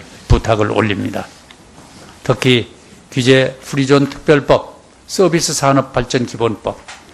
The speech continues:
노동개혁 사법 등 일자리 창출과 경제 활성화 법안을 비롯해 민생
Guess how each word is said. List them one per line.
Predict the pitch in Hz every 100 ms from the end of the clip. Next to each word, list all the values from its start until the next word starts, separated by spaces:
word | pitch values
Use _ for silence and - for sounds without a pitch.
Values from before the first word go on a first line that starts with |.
| - -
노동개혁 | 120 113 120 117 113 110
사법 | - - 113 - - -
등 | 104 95 - - - - - -
일자리 | 123 120 139 131
창출과 | - 131 131 147 139 131
경제 | 135 139 139
활성화 | 156 139 147 143
법안을 | 139 135 139 135
비롯해 | 127 123 - 113 - - - - -
민생 | 110 123 - 131 120